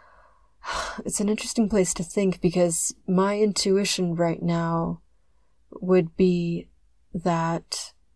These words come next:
when it comes to laborer to laborer, um, and honestly, in most cases, <laughs> exploited laborer to exploited laborer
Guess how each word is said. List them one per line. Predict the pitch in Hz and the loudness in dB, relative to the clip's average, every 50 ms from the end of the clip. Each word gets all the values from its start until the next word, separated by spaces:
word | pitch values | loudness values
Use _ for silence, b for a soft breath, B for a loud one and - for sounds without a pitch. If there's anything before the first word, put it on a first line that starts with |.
| _ _ _ _ - | _ _ _ _ -6
when | 185 196 185 | -2 0 0
it | 185 170 175 | 0 0 -2
comes | - 190 202 190 190 185 - - | -4 -2 -2 0 0 -2 -2 -4
to | - - - 180 175 175 170 170 170 170 165 - - | -4 -2 -2 0 0 0 0 -2 -2 -2 -4 -6 -8
laborer | - 175 180 180 175 175 180 170 170 165 170 170 | -6 -2 -2 0 0 0 0 0 0 0 -2 -4
to | 165 - - 175 | -4 -6 -6 -6
laborer, | 175 175 175 175 175 170 170 170 165 160 160 165 160 160 160 165 b b b b b b b b b b b b _ _ _ - | -6 -6 -4 -6 -6 -2 -2 -2 -2 -2 -2 -4 -6 -6 -8 -12 b b b b b b b b b b b b _ _ _ -10
um, | 160 156 156 156 156 156 156 160 170 175 170 165 _ _ _ _ _ _ _ _ _ _ _ _ _ _ _ _ _ - - | -8 -8 -6 -8 -8 -10 -10 -12 -12 -14 -18 -20 _ _ _ _ _ _ _ _ _ _ _ _ _ _ _ _ _ -14 -8
and | 180 160 156 | -8 -6 -6
honestly, | - - - 165 160 - - - - 156 | -6 -6 -6 -4 -6 -6 -6 -4 -4 -2
in | 156 156 156 | -2 -2 -2
most | 156 160 165 165 | -2 -2 -4 -4
cases, | - - 160 165 - - 170 165 - | -4 -6 -4 -4 -4 -6 -6 -6 -6
<laughs> | - - | -6 -6
exploited | 180 175 - - - - - 190 185 185 190 - | -6 -4 -2 -4 -2 4 4 4 4 4 0 2
laborer | 175 170 165 165 151 170 170 | 0 0 0 2 0 -2 -2
to | - - 175 | -2 -4 -6
exploited | - - - - - 185 185 170 - 180 | -6 -6 -6 0 2 4 4 4 4 2
laborer | 170 165 160 165 - 170 165 151 147 165 | 2 2 2 2 2 2 2 2 -2 -4